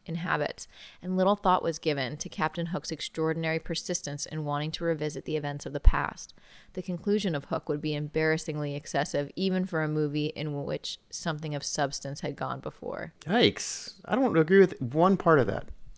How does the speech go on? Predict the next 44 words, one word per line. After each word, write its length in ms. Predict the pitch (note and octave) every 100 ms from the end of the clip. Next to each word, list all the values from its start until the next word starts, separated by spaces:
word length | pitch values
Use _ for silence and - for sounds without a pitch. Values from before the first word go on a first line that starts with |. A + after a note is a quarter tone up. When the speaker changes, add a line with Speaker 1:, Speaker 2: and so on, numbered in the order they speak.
| -
Speaker 1:
I 60 |
don't 120 | B3 C4+
either. 280 | A#3 D#3+ -
I 60 |
think 180 | F#3 A3
there's 200 | A3 A3
a 40 | G3
lot 200 | G3 A3+
of 60 |
magic 420 | E3+ - - - -
in 80 | D#2
there. 300 | C#2+ - - - _
Speaker 2:
Yeah. 280 | - F#3 D#3+
Speaker 1:
I 40 |
think 140 | - G3
it's 100 | D3+
very 380 | D#3+ F3+ G#3+ G3+
clear 520 | E3 D3+ D3+ E3+ F#3
why 200 | D3+ D3+
Hook 240 | D#3+ D#3
wants 320 | D3 C3+ -
revenge. 560 | D3 C3+ B2+ D#3+ G#3+ -
Speaker 2:
Yeah, 320 | E3 E3+ F#2 -
I, 160 | F3 - -
that's 200 | E3 G#3
my 120 | F3+
favorite 360 | - C#3 C#3 -
part, 260 | - C3+ -
that 120 | F2+
Hook, 240 | B2+ A2+ A#2
like, 200 | G2+ -
can't, 480 | - A#2+ A2+ G2+ - - C3 -
he 140 | A#2+
can't 240 | - B2 G2+
get 120 | G2+
over 300 | A#2 G#2+ A1+
it. 120 | -
He 100 | B2+
needs 240 | A#2 A2
him 80 | G2+
to 80 | G2+
Speaker 1:
Mm-hmm. 60 | A2
Speaker 2:
come 140 | F#2
back. 460 | F#2+ G2+ - -